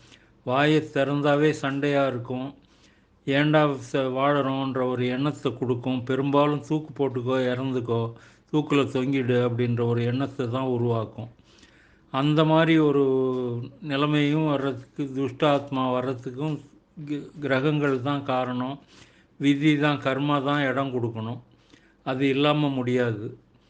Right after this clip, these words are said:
நிறைவா இருக்கிறதுன்றது, நிறைவா வாழ்ந்தாலும் சில பேர் சாந்தி அடையாம இருக்கிறது உண்மைதான்.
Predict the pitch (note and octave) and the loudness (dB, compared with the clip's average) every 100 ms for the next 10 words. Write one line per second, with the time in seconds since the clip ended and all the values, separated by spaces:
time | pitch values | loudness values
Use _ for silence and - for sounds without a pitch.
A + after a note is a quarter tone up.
0 | _ _ _ _ _ _ D3+ D3 E3 E3+ | _ _ _ _ _ _ 0 4 6 6
1 | E3+ E3 D3 C3+ C#3+ C3 C#3+ C#3+ C#3 C#3 | 6 4 2 0 -2 0 -2 -2 -2 -2
2 | D3+ D3 C#3 C#3 D3+ D#3 D3+ C#3+ C#3 D3 | -2 0 -2 2 4 6 4 4 2 2
3 | C#3+ C#3 C3+ C#3+ D3+ D3 - _ _ _ | 2 0 0 -2 -4 -6 -12 _ _ _
4 | _ _ _ _ _ _ _ - - - | _ _ _ _ _ _ _ -20 -6 0
5 | D3+ C#3+ D#3 C#3+ D3+ D3+ D3+ D3+ C3+ C3+ | 2 4 2 2 0 0 0 -2 0 0
6 | C3+ C#3+ B2+ A#2+ C3 A#2+ C#3 C3 C3+ C#3 | 0 0 -4 -4 -4 -2 -2 -2 -4 -4
7 | B2 A#2+ | -4 -6